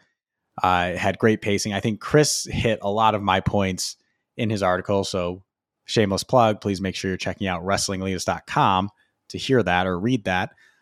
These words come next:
Uh, but that match, there were just so many insane fucking spots. I've seen a lot of Vikingos, uh, highlights, and they're even crazier to see in real time.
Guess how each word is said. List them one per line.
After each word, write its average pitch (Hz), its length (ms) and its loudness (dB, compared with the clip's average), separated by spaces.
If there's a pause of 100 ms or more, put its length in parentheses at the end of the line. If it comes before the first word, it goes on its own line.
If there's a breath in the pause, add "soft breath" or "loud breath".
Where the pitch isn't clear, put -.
(140 soft breath)
Uh, 90 340 -4
but 120 420 0 (560)
that 143 260 2
match, 120 380 -2
there 143 120 8
were 147 100 8
just - 280 -2
so 147 200 4
many 160 240 4
insane 117 400 0
fucking 107 280 -2
spots. 87 400 -2
I've 110 140 0
seen 170 180 0
a 180 60 0
lot 127 180 6
of 107 100 0
Vikingos, 101 880 2 (500 soft breath)
uh, 85 360 -4 (640)
highlights, 117 720 2 (220)
and 95 560 -4 (520)
they're 139 180 2
even 160 180 2
crazier 139 440 6
to 107 80 0
see 117 240 2
in 98 100 2
real 92 200 -2
time. 95 560 -6